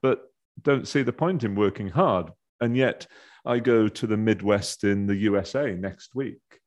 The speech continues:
and I would suggest that one of their most important values that they have in the Midwest is work hard. That to them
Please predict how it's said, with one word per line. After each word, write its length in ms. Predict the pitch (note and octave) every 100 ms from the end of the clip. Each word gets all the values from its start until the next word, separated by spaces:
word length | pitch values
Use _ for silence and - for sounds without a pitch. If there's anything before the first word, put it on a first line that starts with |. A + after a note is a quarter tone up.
| _ _ _ _ -
and 520 | B2+ B2 A#2+ A#2 A2+ -
I 220 | B2 C3+
would 340 | B2+ B2 A2+ -
suggest 640 | - A2 B2 G2+ - -
that 240 | G2+ -
one 260 | A2+ A#2+ A#2+
of 200 | A2+ G2
their 220 | A2+ A2
most 760 | A2+ B2 C#3 D#3+ E3 D#3+ - - D3
important 800 | C#3+ C3+ D#3 D3+ C#3+ C#3+ B2+
values 480 | D3 E3 D#3+ G2 E2+
that 180 | A2+ -
they 160 | A#2 A2
have 240 | C3+ A#2
in 140 | F#2+
the 60 | F#2
Midwest 600 | G2+ G#2 A#2+ C#3 - - _ _ _ -
is 160 | G2
work 320 | F2+ G2+ F#2 -
hard. 340 | G2 - - _ _ _ _ _ _ -
That 240 | D#3 -
to 160 | - B2
them 520 | C3 C#3+ F#2 A2